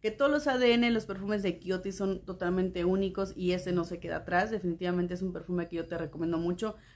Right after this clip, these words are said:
La línea Coat cero ocho cero tres de Kiotis Paris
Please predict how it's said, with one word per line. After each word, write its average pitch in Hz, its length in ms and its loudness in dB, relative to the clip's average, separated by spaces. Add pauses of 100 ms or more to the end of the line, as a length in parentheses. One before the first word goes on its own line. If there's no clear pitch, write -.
La 220 120 2
línea 269 440 4
Coat 214 340 2 (100)
cero 202 460 -4 (120)
ocho 196 360 0
cero 180 320 0
tres 185 240 0
de 190 180 -2
Kiotis 185 480 -4
Paris 185 600 0